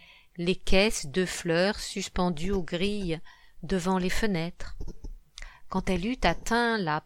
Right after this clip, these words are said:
porte elle pénétra dans un vestibule de pierre, sonore et frais, un peu campagnard, avec des clous de cuivre au mur, où restaient accrochés des chapeaux d'hommes et des cannes.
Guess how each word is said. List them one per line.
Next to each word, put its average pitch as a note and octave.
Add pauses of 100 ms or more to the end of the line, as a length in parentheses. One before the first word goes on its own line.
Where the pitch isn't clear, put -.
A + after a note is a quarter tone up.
porte - (560)
elle F#3
pénétra G#3
dans E3
un E3+
vestibule F3+
de E3+
pierre, E3+ (280)
sonore G3
et E3+
frais, F3 (600)
un G#3
peu A3+
campagnard, F#3
avec E3+
des -
clous A#3
de F#3
cuivre G3+
au F#3+
mur, F3+ (540)
où G3
restaient -
accrochés G3+
des E3
chapeaux G3+
d'hommes E3+ (520)
et G#3
des G3
cannes. D#3+